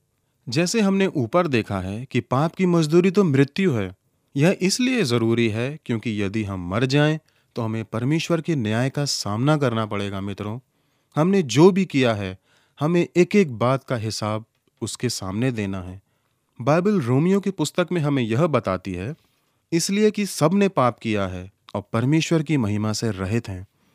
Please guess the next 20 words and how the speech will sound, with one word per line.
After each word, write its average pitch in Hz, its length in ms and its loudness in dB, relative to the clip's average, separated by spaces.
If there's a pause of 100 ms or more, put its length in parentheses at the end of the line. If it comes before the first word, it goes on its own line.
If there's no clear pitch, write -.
(160)
पाप 120 380 0 (140)
एवं 107 340 0
रक्तचाप 117 640 -2
में 110 280 -2 (380)
एक 139 240 2
भिन्नता 110 420 -2
है। 95 260 -8 (640)
यह 165 180 0
सबको - 420 2
नहीं 165 300 2
है, 95 260 -6 (360)
परंतु 110 360 0
जितने 107 460 -2
भी 190 100 2
मनुष्य 185 400 0
पृथ्वी 165 380 -2
पर 185 180 -2
पैदा 110 360 -2
हुए 117 240 0
हैं 101 300 -6